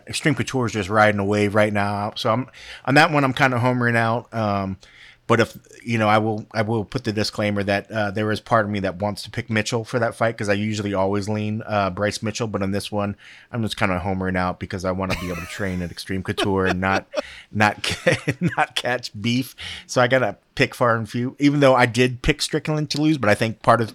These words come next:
<laughs> Extreme probably would've picked Strickland to lose. Uh, so I don't feel as bad, but I, part of me is like, I know Nick's gonna look at these picks and he's like, "Fuck you. <laughs> I don't want you coming to Extreme."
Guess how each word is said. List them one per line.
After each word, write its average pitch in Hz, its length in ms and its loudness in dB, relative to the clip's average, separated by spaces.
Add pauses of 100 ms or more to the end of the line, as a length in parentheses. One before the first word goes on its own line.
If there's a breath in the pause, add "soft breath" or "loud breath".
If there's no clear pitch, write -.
<laughs> - 100 -6
Extreme 135 400 -2
probably 160 220 4
would've 156 180 0
picked 180 240 -2
Strickland 190 400 -4
to 185 80 -2
lose. 190 320 -2 (600 loud breath)
Uh, 123 320 2
so 113 140 2
I 110 80 8
don't 120 180 4
feel 123 220 2
as 110 140 4
bad, 120 240 6
but 123 100 4
I, 95 200 0
part 170 220 8
of 180 60 6
me 147 140 4
is 123 120 2
like, 107 300 4
I 127 140 -4
know 151 380 0 (340)
Nick's 120 420 0
gonna 107 180 -2
look 110 200 0
at 82 80 -12
these 90 120 -6
picks 117 360 -2
and 101 100 -4
he's 98 120 -4
like, 95 220 -2
"Fuck - 320 -2
you. 92 280 -4 (120 soft breath)
<laughs> - 120 -12
I 107 120 -2
don't 170 200 2
want 170 240 2
you 170 100 -10
coming 151 280 -4
to 147 40 4
Extreme." 135 460 -2